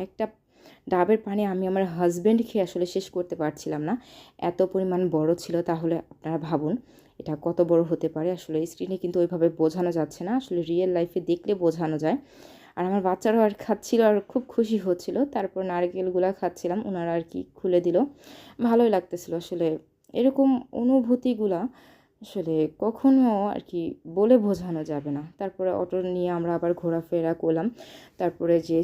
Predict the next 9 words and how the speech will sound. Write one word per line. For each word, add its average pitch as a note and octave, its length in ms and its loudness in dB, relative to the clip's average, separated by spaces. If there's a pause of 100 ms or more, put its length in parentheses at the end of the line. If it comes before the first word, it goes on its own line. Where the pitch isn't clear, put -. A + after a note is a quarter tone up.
সেন্ট G#3 260 0
মার্টিন G3 280 -4 (120)
যাওয়ার F3+ 360 2 (220)
যে E3 120 -2 (400)
এটা F#3 200 -2 (200)
ছিল, E3 240 -4 (1040)
যে F#3+ 100 4
সেতু, F#3+ 420 0
সেখানে G3 420 -4